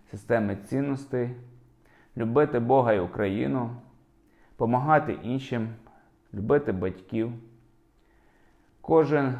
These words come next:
хто виростав в пластовому русі, знає, що пластун сумлінний, справедливий, братерський, доброзичливий.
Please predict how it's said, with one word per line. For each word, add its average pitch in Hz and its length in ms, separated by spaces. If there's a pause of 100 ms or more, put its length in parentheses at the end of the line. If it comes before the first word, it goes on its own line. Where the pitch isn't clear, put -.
хто - 200
виростав 120 560
в - 80
пластовому 117 600
русі, 127 320
знає, 113 460 (360)
що - 220
пластун 143 500 (420)
сумлінний, 107 760 (120)
справедливий, 98 840 (640)
братерський, 120 720
доброзичливий. 92 960